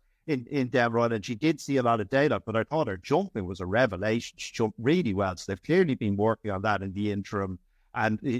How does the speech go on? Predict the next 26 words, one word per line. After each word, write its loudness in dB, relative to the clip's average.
she, -2
she's 0
obviously 0
a -2
big 0
runner, 2
a -4
mare, 0
mare 0
with -2
a 0
huge -2
engine. 0
Um, 0
Fun, 2
Fun, 0
Fun, 0
delighted 2
for -4
Fun, -6
Fun, -2
Fun, -2
'cause -4
I 2
thought, 0
uh, 0